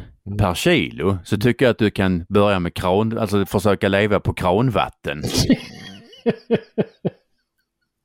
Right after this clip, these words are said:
Speaker 2: Det har jättelåg klimatpåverkan.
Speaker 1: <laughs>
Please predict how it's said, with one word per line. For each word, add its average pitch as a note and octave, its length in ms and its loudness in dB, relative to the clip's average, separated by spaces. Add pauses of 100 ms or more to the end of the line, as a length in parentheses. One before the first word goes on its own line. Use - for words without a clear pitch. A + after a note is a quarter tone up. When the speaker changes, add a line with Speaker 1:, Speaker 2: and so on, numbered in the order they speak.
(640)
Speaker 2:
Det A2+ 100 2
har A#2 140 6
jättelåg F#2+ 720 0
klimatpåverkan. E2 1040 0
Speaker 1:
<laughs> - 40 -20